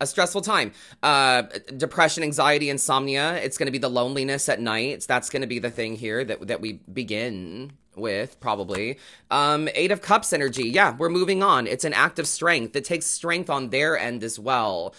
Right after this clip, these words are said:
to move on and move forward and, and, and things like that. Like, that takes, it takes, psh, it takes time. Like, it takes effort. It takes strength. So we're, we need to move on, and we need to give it a slow and steady process of moving on. Um,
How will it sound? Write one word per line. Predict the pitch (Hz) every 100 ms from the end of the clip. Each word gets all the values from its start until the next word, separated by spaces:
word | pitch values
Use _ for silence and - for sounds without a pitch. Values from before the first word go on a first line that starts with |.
| - -
to | - 139
move | 135 123
on | 123 117 113 113
and | 117
move | 117 -
forward | 123 117 107 107 104 101
and, | 101 71 - -
and, | 107 110 101 98
and | 113 110
things | 120 110
like | 104 101
that. | 98 -
Like, | 110 117
that | 117
takes, | - 123 -
it | - 120
takes, | 160 151 - -
psh, | - - -
it | 165
takes | 202 165
time. | 220 - - 82 -
Like, | 127 - - - -
it | -
takes | 165 -
effort. | 160 170 143
It | 120
takes | 147 -
strength. | - 120 147 87 -
So | - 135
we're, | 156 147
we | 160
need | 185 185
to | 185
move | 175 160
on, | 160 123 107
and | 104
we | 135
need | 135
to | 131
give | 120 135
it | 131
a |
slow | 127 - 131 131 123
and | 117
steady | - 117 110 104 95 - - -
process | - 156 143 123 107 -
of | 110
moving | 107 104 104
on. | 92 87 95 90 - - - -
Um, | 123 120 117 110 104 98